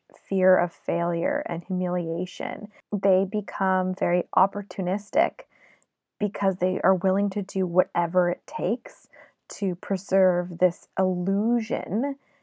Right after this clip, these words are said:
that they have everything together.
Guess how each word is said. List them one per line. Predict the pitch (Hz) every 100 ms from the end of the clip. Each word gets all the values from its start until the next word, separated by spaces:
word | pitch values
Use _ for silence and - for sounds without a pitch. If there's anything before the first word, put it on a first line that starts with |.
| _
that | - 185
they | 190 180 -
have | 180 180 170 -
everything | 165 170 170 175 - 165 156
together. | - 160 - - - - -